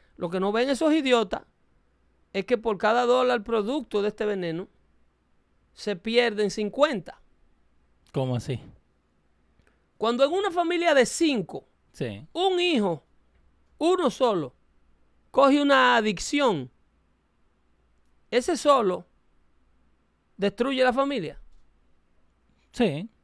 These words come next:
Speaker 1: Si estaba en edad de universidad, se sale.
Speaker 2: Que los padres ya pagaron.
Speaker 1: Provoca una tensión en el hogar que en un gran porcentaje de los padres que tienen este flagelo terminan en divorcio.
Speaker 2: Que la mamá lo quiere cuidar al nene y el padre dice, "No".
Speaker 1: Divorcio es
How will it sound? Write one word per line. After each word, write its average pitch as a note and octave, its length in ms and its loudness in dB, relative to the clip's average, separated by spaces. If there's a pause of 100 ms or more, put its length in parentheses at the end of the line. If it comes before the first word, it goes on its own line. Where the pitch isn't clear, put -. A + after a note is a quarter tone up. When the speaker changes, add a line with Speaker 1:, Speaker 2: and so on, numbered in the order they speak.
(180)
Speaker 1:
Si - 200 -6
estaba D4 380 2
en E4 80 0
edad C#4+ 280 4
de D4+ 80 -2
universidad, B3 560 2
se G3+ 160 -6
sale. C3 440 -10 (680)
Speaker 2:
Que C#3 100 -10
los A2+ 100 -4
padres C3+ 260 0
ya C3 100 -2
pagaron. G2+ 460 -4 (220)
Speaker 1:
Provoca D#4 560 6
una E4 180 2
tensión D4 460 2
en C#4 80 -2
el B3 100 4
hogar B3 400 2
que A3 160 2
en A3 80 2
un C4 180 0
gran B3 280 4
porcentaje A#3 560 0
de G#3+ 80 2
los F#3 100 -2
padres A#3 320 2
que G3+ 60 -2
tienen G#3 260 0
este G#3+ 220 -2
flagelo G3+ 420 -2
terminan F#3 380 -2
en F#3 100 -2
divorcio. D3 540 -12 (120)
Speaker 2:
Que B2+ 120 -8
la A2 100 -6
mamá A#2+ 260 -2
lo C3 140 -6
quiere C3 240 -6
cuidar C3 240 0
al C3 140 -2
nene F3 480 -2
y C#3 80 -4
el B2 100 -6
padre C3+ 280 -4
dice, G#3+ 200 -4
"No". A3+ 100 2
Speaker 1:
Divorcio C#4 600 2
es B3+ 420 -2